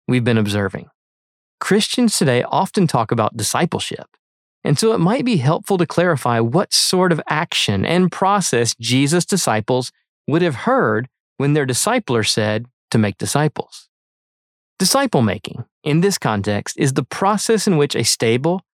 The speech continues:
mature believer invests himself for a particular period of time in one or a few younger believers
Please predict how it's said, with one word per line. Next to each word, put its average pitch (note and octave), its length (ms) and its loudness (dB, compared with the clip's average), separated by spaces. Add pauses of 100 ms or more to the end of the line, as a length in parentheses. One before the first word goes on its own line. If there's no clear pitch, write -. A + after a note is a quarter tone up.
(120)
mature A#2+ 420 0
believer A2 520 0 (320)
invests C3+ 500 2
himself A2 640 0
for B2+ 100 4
a A2+ 60 0
particular D3+ 560 0
period B2 300 0
of E3+ 100 -4
time G2 400 -2 (380)
in C#3+ 300 2
one B2 320 0
or E3 180 2
a C#3+ 60 0
few C3 260 0
younger A#2+ 360 2
believers G#2+ 680 0